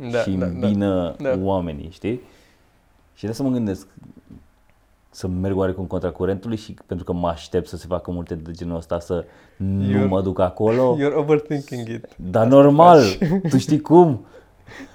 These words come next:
Speaker 1: Ce prost, pune mâna și scrie o glumă.
Speaker 2: Păi asta încerc să fac, nu mă opresc, adică
Speaker 1: Dar
Speaker 2: nu,
Speaker 1: nu
Speaker 2: dacă
Speaker 1: mai
Speaker 2: îmi vine o glumă de genul ăla, nu, nu o să nu scriu gluma asta, nu,
Speaker 1: Da.
Speaker 2: e doar că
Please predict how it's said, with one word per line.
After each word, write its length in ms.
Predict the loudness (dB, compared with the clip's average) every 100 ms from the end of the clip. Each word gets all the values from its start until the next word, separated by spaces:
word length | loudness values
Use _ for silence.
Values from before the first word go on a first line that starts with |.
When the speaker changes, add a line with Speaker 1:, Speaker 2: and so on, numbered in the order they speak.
| -14
Speaker 1:
Ce 180 | -8 -8 -8
prost, 300 | -4 -4 -4
pune 220 | -8 -2 2
mâna 140 | 2
și 80 | 2
scrie 200 | 2 0
o 80 | 2
glumă. 460 | 0 0 2 -2 -4 -10
Speaker 2:
Păi 100 | 0
asta 280 | 2 4 4
încerc 240 | 4 4 2
să 100 | 2
fac, 340 | 6 6 4 -4 -4 -4 -4
nu 160 | 0 2
mă 100 | 2
opresc, 360 | 4 4 4
adică 120 | 4 2
Speaker 1:
Dar 40 | 0
Speaker 2:
nu, 60 |
Speaker 1:
nu 60 | 4
Speaker 2:
dacă 140 | 4
Speaker 1:
mai 60 | 4
Speaker 2:
îmi 100 | 0
vine 140 | 0
o 40 | 2
glumă 260 | 2 2
de 120 | 0
genul 240 | 0 -2 0
ăla, 140 | -2
nu, 300 | -2 -6 -4
nu 80 | -4
o 20 |
să 340 | -2 0 0 -2 -8 -20 -14
nu 240 | -2 4 4
scriu 280 | 2 -2 0
gluma 300 | 0 0 -2
asta, 200 | -2 -8
nu, 300 | -8 -6 -4
Speaker 1:
Da. 180 | -2 0
Speaker 2:
e 40 |
doar 200 | 2 2
că 240 | 0 -6